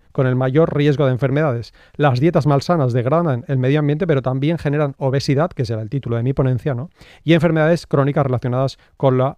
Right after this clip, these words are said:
alimentación. También cité que la obesidad genera más impacto ambiental.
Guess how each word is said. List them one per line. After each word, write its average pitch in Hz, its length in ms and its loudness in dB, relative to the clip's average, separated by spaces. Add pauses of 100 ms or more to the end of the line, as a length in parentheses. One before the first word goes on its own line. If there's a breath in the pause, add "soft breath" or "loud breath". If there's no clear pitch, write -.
(160)
alimentación. 123 640 -2
También 180 260 -2
cité 202 360 -2 (360 loud breath)
que 165 120 2
la 170 80 4
obesidad 185 280 0
genera 180 300 0
más 165 160 -2
impacto 131 320 -2
ambiental. 123 480 -6